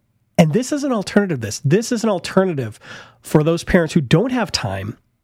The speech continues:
to, and this is a lot of parents who don't have time to screen everything that their kids are gonna watch beforehand. And they say,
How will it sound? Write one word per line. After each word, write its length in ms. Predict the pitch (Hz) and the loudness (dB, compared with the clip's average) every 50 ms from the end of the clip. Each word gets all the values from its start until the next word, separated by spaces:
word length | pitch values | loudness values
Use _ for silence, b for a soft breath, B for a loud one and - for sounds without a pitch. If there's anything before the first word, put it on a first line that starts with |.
| _ _ _ _ - | _ _ _ _ 0
to, 320 | - - 147 131 135 - | 2 2 2 2 2 0
and 100 | 156 156 | 0 0
this 140 | 147 139 - | 0 -4 -8
is 60 | 107 | -8
a 40 | 104 | -8
lot 160 | 107 104 101 | -8 -8 -10
of 60 | 98 - | -8 0
parents 220 | - 165 143 - | 0 2 2 2
who 60 | 170 139 | 0 0
don't 100 | 175 247 | 0 -2
have 120 | 277 - | -2 -2
time 120 | - 147 | -2 -2
to 80 | 120 117 | -2 -2
screen 460 | - - - - 160 170 180 160 147 - | -6 -6 0 0 2 2 2 0 -2 -2
everything 440 | 151 147 165 175 165 - 151 135 | -2 0 -2 -2 2 2 0 0
that 100 | 131 131 | 0 0
their 100 | - 139 | 0 0
kids 220 | 131 - 165 139 143 | 2 2 2 2 2
are 20 | |
gonna 160 | 135 139 127 | -2 -2 -2
watch 400 | 123 135 127 123 123 - - _ | -2 -2 -4 -4 -6 -8 -8 _
beforehand. 800 | - 156 143 - - - 185 208 175 - - - - - _ - _ _ _ _ _ _ _ _ _ _ _ _ _ - - - | 0 0 0 2 2 2 2 2 0 -6 -12 -18 -18 -20 _ -20 _ _ _ _ _ _ _ _ _ _ _ _ _ -18 -8 -6
And 100 | - 123 | -2 -2
they 60 | 139 143 | -2 -2
say, 220 | - - 147 139 | 0 0 -2 -2